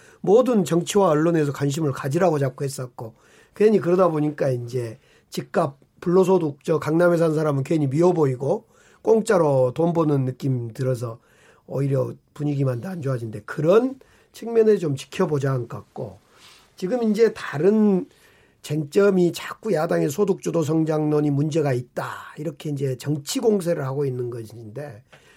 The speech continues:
소득주도 성장론이라는 것이 지금까지 이제 최저임금만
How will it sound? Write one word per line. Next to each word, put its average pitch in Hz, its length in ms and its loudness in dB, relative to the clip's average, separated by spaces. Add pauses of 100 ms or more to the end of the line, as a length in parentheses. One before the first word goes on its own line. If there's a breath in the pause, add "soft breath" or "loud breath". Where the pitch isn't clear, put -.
(180 soft breath)
소득주도 233 680 -4
성장론이라는 208 920 0
것이 135 440 -10 (480 soft breath)
지금까지 196 460 -2
이제 151 120 -4
최저임금만 202 540 0